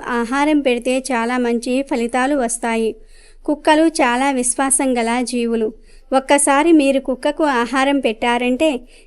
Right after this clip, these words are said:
ఇక తర్వాత ఆ కుక్క మిమ్మల్ని ఎక్కడ చూసినా తోక ఊపుకుంటూ మీ దగ్గరకు వచ్చేస్తుంది, మిమ్మల్ని రక్షిస్తుంది.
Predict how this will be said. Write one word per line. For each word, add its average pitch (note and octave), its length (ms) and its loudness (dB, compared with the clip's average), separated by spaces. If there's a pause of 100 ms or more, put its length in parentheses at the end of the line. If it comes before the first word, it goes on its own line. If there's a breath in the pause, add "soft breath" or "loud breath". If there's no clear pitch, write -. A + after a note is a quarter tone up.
ఇక B3+ 400 2
తర్వాత C4+ 440 0
ఆ B3+ 320 -2
కుక్క A#3+ 280 -4
మిమ్మల్ని B3+ 560 2
ఎక్కడ B3 340 0
చూసినా C#4+ 580 0 (600 soft breath)
తోక D4 240 4
ఊపుకుంటూ C#4+ 720 2
మీ C4 200 0
దగ్గరకు B3+ 460 -2
వచ్చేస్తుంది, A#3+ 840 -2 (300)
మిమ్మల్ని C4 560 2
రక్షిస్తుంది. B3+ 840 -2